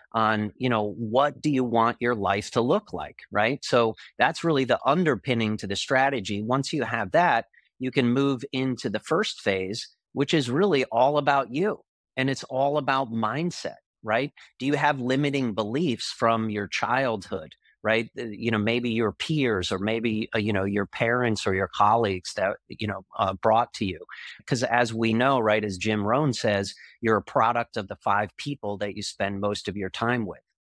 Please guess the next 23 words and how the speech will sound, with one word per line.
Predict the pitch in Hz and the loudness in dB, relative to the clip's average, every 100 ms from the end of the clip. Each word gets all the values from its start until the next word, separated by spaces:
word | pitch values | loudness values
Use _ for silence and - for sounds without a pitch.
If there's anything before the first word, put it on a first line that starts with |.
| _ - | _ -2
So | 107 | -2
who | - - 135 139 135 | -2 0 0 2 2
are | 120 | 2
those | 113 107 - | 2 -2 -4
people | - 135 - 104 | -6 -6 -2 0
that | 101 92 - | 0 0 0
you're, | 101 101 95 - | 0 0 -4 -2
you | 107 | -2
know, | 95 | -2
surrounding | - 113 104 101 120 113 98 | -2 0 2 2 0 0 -2
yourself | 85 - 87 - | -4 -4 -4 -4
with? | 90 78 - - - - | -6 -6 -12 -18 -18 -10
What | 110 127 156 117 104 | 0 2 2 0 2
goals | 120 127 131 131 143 | 4 4 2 -2 -4
and | 117 101 | -4 -4
habits | 92 120 120 139 101 92 - - | -4 -4 -2 0 -2 -4 -8 -4
are | 107 | 0
you | 107 104 | 0 -2
creating | - - 101 104 107 127 98 90 104 _ - | -4 -4 -2 0 2 2 -2 -4 -12 _ -8
to | - | -4
support | 107 - - - 143 - | -2 0 -2 2 2 2
your | 107 92 | -2 -4
vision? | 92 73 - | -4 -6 -6